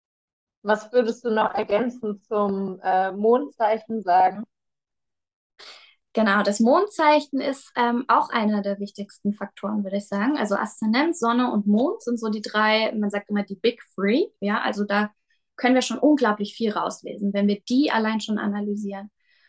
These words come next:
Speaker 2: Und, ähm, wie gesagt, Sonnenzeichen ist uns meistens klar, weil wir wissen, in welchem Zeitraum wir geboren wurden.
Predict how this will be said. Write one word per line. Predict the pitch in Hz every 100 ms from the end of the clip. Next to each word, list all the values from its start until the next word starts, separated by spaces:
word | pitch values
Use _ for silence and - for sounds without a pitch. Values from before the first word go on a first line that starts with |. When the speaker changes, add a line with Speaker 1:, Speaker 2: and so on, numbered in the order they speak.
| _ _
Speaker 2:
Und, | 220 220 208 208 -
ähm, | 208 202 202 202 202 _ _
wie | 220
gesagt, | 214 190 -
Sonnenzeichen | 208 220 277 262 240 233
ist | 233
uns | 214 208
meistens | 202 202 214 208
klar, | 247 330 294
weil | 220
wir | 214
wissen, | 220 226 214
in | 202
welchem | 202 202 202
Zeitraum | 262 302 294 277
wir | 269
geboren | 247 247 247 247
wurden. | 240 240 233